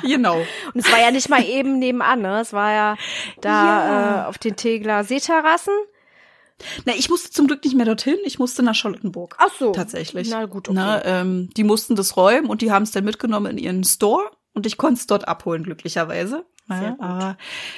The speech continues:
Speaker 1: ja, und spätestens, wenn sie mir nicht Bescheid gesagt hätten und ich wär zur nächsten Messe gegangen, dann hätte ich mich nämlich richtig geärgert, weil dann die Sachen nämlich nicht mehr da gewesen wären.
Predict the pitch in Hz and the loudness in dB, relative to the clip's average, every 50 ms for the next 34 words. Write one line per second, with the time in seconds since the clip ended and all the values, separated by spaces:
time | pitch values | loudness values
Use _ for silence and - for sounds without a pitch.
0 | - - _ - 208 196 190 180 - - 202 - - 247 247 233 262 240 - 262 | -18 -8 _ 4 4 4 4 4 0 -2 -2 0 2 2 2 2 2 2 4 4
1 | 247 247 - - - - _ _ _ _ - - - 214 247 247 240 226 214 190 | 4 4 2 -2 -10 -14 _ _ _ _ -6 2 4 6 6 6 6 4 4 4
2 | 208 247 269 - - 311 - 285 269 277 269 247 233 214 214 220 - - 240 233 | 4 0 0 0 0 0 2 2 2 0 0 -2 -2 -2 -2 -2 -4 -8 -8 -6
3 | - 226 202 - 170 190 185 - 185 185 185 - 190 170 180 202 240 240 - - | -4 -6 -4 -2 -4 -4 -4 -2 -4 -4 -4 -4 -6 -2 0 2 2 2 0 2
4 | - 240 226 220 220 - 240 202 202 190 190 190 185 185 185 190 185 185 185 - | 2 2 2 2 0 2 2 2 4 2 2 0 0 -2 -2 -2 -2 -2 -2 0
5 | 214 190 175 170 180 - 233 311 240 - - - - 190 - - - 196 214 233 | 2 2 2 0 0 2 2 2 2 0 -4 -2 -2 -2 0 2 0 2 2 2
6 | 233 233 - - - _ _ _ - 196 185 180 190 185 180 175 180 233 185 - | 0 0 -2 -8 -14 _ _ _ 0 2 4 4 4 4 0 -2 0 -2 -2 -2
7 | 160 160 - 190 180 165 165 165 196 175 165 156 214 220 196 165 160 160 185 175 | -2 -4 -2 -2 -4 -4 -4 -4 -4 -4 -2 2 4 4 4 4 2 2 2 0
8 | 185 175 175 190 208 170 165 156 165 190 185 - - | 0 0 0 0 0 0 0 0 -2 -2 -6 -8 -10